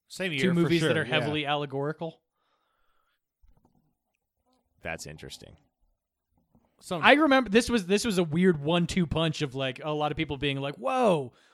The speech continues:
Speaker 2: horror movies are weirdly psychological now, and they have things to say."
Speaker 3: I
Speaker 2: And then, you know, that
Speaker 3: placed
Speaker 2: fell
Speaker 3: those
Speaker 2: off.
Speaker 3: two at very different times in my brain. I don't know why.
Speaker 2: No, I think that
Speaker 1: I remember
Speaker 2: I'm pretty
Speaker 1: it being the
Speaker 2: sure
Speaker 1: same
Speaker 2: that
Speaker 1: year.
Speaker 2: It Follows came out at almost the exact same time.
Speaker 1: I think it's, like, six-month gap, but yeah.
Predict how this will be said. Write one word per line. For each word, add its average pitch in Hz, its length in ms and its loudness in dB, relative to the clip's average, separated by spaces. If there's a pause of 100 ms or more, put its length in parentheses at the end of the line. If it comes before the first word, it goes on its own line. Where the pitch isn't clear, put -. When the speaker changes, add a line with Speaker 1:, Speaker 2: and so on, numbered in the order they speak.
Speaker 2:
horror 302 300 2
movies 208 360 0
are 170 100 -4
weirdly 202 500 -6
psychological 208 880 -8
now, 143 380 -8
and 135 100 -14
they 156 140 -12
have 160 240 -12
things 226 360 -4
to 160 80 -14
say." 123 520 -14 (300)
Speaker 3:
I 139 180 2
Speaker 2:
And 156 120 4
then, 135 100 2
you 113 160 0
know, 117 100 -6
that 110 60 -14
Speaker 3:
placed 120 260 -4
Speaker 2:
fell 123 80 -4
Speaker 3:
those 117 180 -2
Speaker 2:
off. - 40 -18
Speaker 3:
two 120 200 -2
at 95 100 -6
very 101 260 -4
different 95 280 -8
times 90 300 -10
in 85 60 -16
my 82 120 -12
brain. 85 400 -12
I 90 60 -12
don't 95 120 -14
know 92 120 -10
why. 85 420 -8 (280)
Speaker 2:
No, 156 220 0
I 160 100 4
think 226 220 -4
that 170 220 -2
Speaker 1:
I 160 60 0
remember 214 180 4
Speaker 2:
I'm 175 80 2
pretty - 120 -2
Speaker 1:
it - 40 -2
being - 20 -6
the 123 60 -8
Speaker 2:
sure 180 100 0
Speaker 1:
same 175 80 -2
Speaker 2:
that 143 100 -2
Speaker 1:
year. 143 100 -2
Speaker 2:
It 131 60 -12
Follows 143 360 -2
came 127 160 -12
out 123 160 -10
at 117 100 -14
almost 127 300 -8
the 123 60 -10
exact 113 260 -14
same 110 180 -14
time. 113 220 -14
Speaker 1:
I 170 100 4
think 202 220 0
it's, - 80 -4
like, 175 180 -2
six-month - 600 -10
gap, 135 340 -6
but 135 180 -8
yeah. 135 280 -4